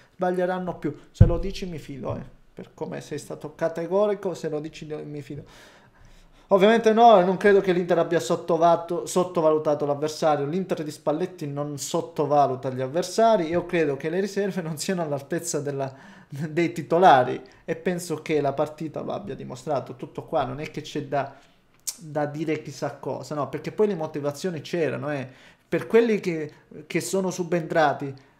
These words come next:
altro che motivazione, altro che sottovalutare l'avversario, altro che sottovalutare l'avversario. Cioè se, se avessero giocato i titolari e avessimo giocato, ah, così, avremmo giocato così,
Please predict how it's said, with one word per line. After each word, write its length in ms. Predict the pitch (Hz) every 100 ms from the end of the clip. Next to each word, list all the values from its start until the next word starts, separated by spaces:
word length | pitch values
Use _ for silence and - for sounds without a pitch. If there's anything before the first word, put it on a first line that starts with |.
| _ _ _
altro 400 | - 214 - 214 202
che 120 | 185
motivazione, 880 | 180 180 180 170 165 - 185 151
altro 360 | 170 240 240 220
che 120 | 185
sottovalutare 920 | 170 - 175 - 175 165 160 156 160
l'avversario, 920 | 156 151 147 143 - 151 127 131 127 -
altro 500 | - 254 240 - 156
che 140 | 151 147
sottovalutare 800 | - 151 156 147 143 143 151 143
l'avversario. 580 | 135 135 135 - 135 147
Cioè 160 | 226
se, 240 | 185 180 175 - - _
se 160 | - 185
avessero 520 | 226 311 - 180 151
giocato 320 | 156 170 175
i 80 | 170
titolari 640 | 190 185 220 220 160 131 127 - -
e 420 | 240 175 - -
avessimo 640 | 160 185 269 - - 147 127
giocato, 440 | - 143 151 156 - - - _ -
ah, 340 | 160 156 - _ _ _
così, 420 | - 202 208 220 185
avremmo 380 | 175 226 208 165
giocato 380 | 160 170 165
così, 440 | 233 254 220 170